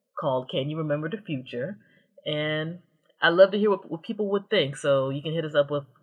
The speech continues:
commentary and feedback either at our email, fuseboxradio at gmail dot com, or via our website, via our contact page. So here we go.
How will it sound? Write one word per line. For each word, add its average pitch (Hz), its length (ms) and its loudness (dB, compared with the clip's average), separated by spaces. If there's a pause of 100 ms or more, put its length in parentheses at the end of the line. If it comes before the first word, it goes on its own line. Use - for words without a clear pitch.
(160)
commentary 147 680 -2
and 139 100 -8
feedback 139 580 -2
either 139 240 0
at 131 220 0
our 127 380 -2 (420)
email, 143 560 -2 (100)
fuseboxradio 127 1300 -4 (220)
at - 240 -6
gmail 135 440 -4
dot 120 200 -4
com, 165 440 -4 (280)
or 262 240 6
via 220 260 6
our 190 140 8
website, 180 460 8
via 139 240 4
our 123 160 -2 (140)
contact - 480 -8
page. 113 480 -14 (400)
So 120 240 2 (480)
here 135 160 -6
we 156 100 -8
go. 240 320 8